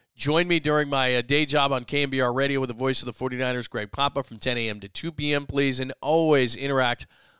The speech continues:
with the podcast or the show on the YouTube channel. All you have to do is put it in the comments, and I'll hit 'em up there.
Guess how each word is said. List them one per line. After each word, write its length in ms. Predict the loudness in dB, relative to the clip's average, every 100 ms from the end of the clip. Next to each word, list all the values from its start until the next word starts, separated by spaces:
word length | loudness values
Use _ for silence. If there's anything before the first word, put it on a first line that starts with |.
| _
with 140 | -6 -6
the 60 |
podcast 600 | -6 0 0 0 -2 -2
or 60 | -6
the 80 | -6
show 480 | -4 2 4 4 0 _ _ -14
on 100 | -4
the 240 | 0 0
YouTube 300 | 0 0 0
channel. 320 | 2 2 2
All 80 | 2
you 80 | 0
have 80 | 0
to 80 | 0
do 140 | 0
is 100 | 0
put 120 | 0
it 40 | -2
in 80 |
the 40 | -4
comments, 520 | -4 -2 0 0 -2
and 80 | -4
I'll 60 |
hit 100 | -4
'em 120 | -4 -4
up 140 | 0
there. 300 | 2 2 0